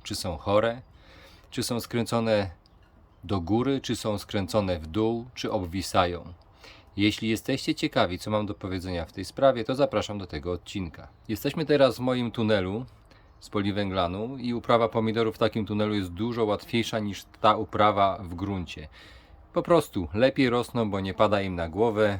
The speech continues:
warunki atmosferyczne są dla nich korzystniejsze. Ale nie zawsze, bo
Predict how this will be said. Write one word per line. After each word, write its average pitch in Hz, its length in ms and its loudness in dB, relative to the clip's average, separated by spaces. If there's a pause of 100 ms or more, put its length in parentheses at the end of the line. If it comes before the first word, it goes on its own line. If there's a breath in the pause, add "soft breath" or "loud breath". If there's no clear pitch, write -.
warunki 92 420 -2
atmosferyczne 95 720 -6
są 85 260 -6
dla 90 220 -2
nich 87 220 -6
korzystniejsze. 98 840 -4 (1160 loud breath)
Ale 104 220 2
nie 123 140 0
zawsze, 117 500 0 (360 soft breath)
bo 90 340 0